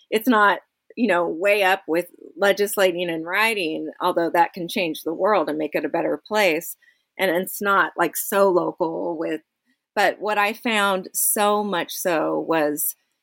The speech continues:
connecting people and resources together for bigger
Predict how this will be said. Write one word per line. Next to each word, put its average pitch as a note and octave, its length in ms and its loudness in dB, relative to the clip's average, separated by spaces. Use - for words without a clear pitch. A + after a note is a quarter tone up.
connecting F#3+ 500 -2
people F3 360 -2
and E3 100 -2
resources E3 600 -2
together D3+ 500 -2
for D#3 180 -4
bigger D3+ 400 -4